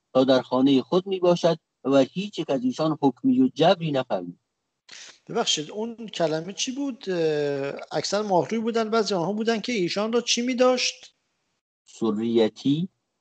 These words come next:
Speaker 2: یعنی چی؟ آقا، من
Speaker 1: نگاه کن.
Speaker 2: همبستری دارم، ولی قاعدتاً این تاثیر جدیده.
Speaker 1: نگاه کنیم یه نفر.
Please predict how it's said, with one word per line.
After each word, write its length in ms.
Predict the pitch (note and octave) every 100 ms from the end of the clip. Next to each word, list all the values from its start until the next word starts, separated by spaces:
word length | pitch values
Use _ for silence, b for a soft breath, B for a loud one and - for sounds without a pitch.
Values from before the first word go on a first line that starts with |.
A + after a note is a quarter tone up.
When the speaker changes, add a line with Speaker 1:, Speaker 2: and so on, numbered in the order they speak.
| _ _ -
Speaker 2:
یعنی 220 | C#3+ F3
چی؟ 400 | - A#3 B3 - _ _ _ _ _ _ _ _ _ _ -
آقا، 140 | E3+
من 100 | G3+
Speaker 1:
نگاه 100 | F#3
کن. 160 | F#3+ E3+
Speaker 2:
همبستری 600 | E3+ F3 E3+ - F3+ G#3+
دارم، 380 | A#3 E3+ D#3 D3
ولی 400 | F3+ G#3 G3 E3+
قاعدتاً 600 | D#3 D#3 D3+ D3 F#3 G3+ F3 D3 C#3+ _ _ -
این 380 | F3 F#3 F#3+ F#3
تاثیر 360 | E3 - G3+
جدیده. 520 | F3 D3+ E3+ C#3+ A#2 - _ _ _ B B B B B B B _ _ _ _ _ _ _ _ - - - - - - - - - - _ - _ - - _ -
Speaker 1:
نگاه 260 | G2 G#2+ B2+
کنیم 280 | - G2 F#2+
یه 120 | F#2
نفر. 300 | F2 G2